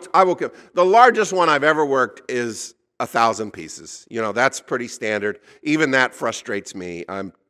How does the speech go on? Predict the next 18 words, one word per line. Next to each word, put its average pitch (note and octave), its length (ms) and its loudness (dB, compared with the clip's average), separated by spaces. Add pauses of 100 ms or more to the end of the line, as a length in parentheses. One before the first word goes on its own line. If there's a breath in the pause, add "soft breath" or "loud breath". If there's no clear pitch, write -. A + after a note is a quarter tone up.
(260)
I'm G#2 220 -8
too F2+ 320 -14
A F2+ 140 -8
D E2+ 120 -12
D E2 200 -14
to D2 180 -16 (460)
even F#2+ 300 -8
put - 160 -8
up F#2+ 180 -8
with F2 160 -12
that. D#2 260 -8
I, G2 120 -8
Yodi C3 580 0
and G2+ 180 -6
Elizabeth A2 500 -4
can F2+ 180 -12
work F2+ 260 -8
them, F2 180 -12